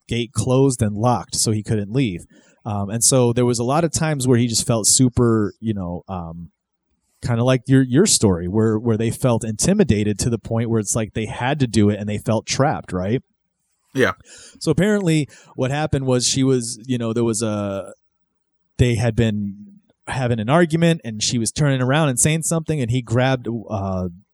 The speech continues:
Speaker 1: a, a, he had a sh-, uh, a twenty-two, a rifle, and shot her, shot her in the back twice, uh, then walked up to her, put the mu-, the muzzle down at her back, and then pulled the trigger twi-, two more times to kill her.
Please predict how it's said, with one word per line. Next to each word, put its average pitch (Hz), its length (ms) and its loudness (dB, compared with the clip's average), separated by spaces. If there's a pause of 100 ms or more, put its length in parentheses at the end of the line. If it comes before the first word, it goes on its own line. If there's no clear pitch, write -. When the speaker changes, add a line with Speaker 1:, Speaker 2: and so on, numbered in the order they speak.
(120)
Speaker 1:
a, 98 120 -2 (120)
a, 87 280 -4 (640)
he - 260 0
had 127 140 4
a 101 40 2
sh-, - 140 2
uh, 98 240 0
a 92 160 -2
twenty-two, 147 640 0
a 110 40 0
rifle, 135 460 -2 (480)
and 123 240 -4
shot 175 240 2
her, 82 300 -8
shot 135 260 0
her 147 60 4
in 160 80 -2
the 165 80 2
back 135 340 -2
twice, 135 480 -2 (440)
uh, 117 140 -4
then 139 200 0
walked 143 260 4
up 151 140 2
to 127 160 2
her, 117 120 2
put 139 200 -2
the 135 80 -2
mu-, 127 260 0
the 117 220 -8
muzzle 117 280 -2
down 107 280 -2
at 104 160 -4
her 110 120 -2
back, 98 280 -8
and 110 100 -6
then 98 100 -6
pulled 113 260 0
the 107 180 -2
trigger 101 280 -2
twi-, 101 360 -4
two 110 160 -2
more 101 180 0
times 98 320 -4
to 98 100 -4
kill 127 280 0
her. 82 120 -6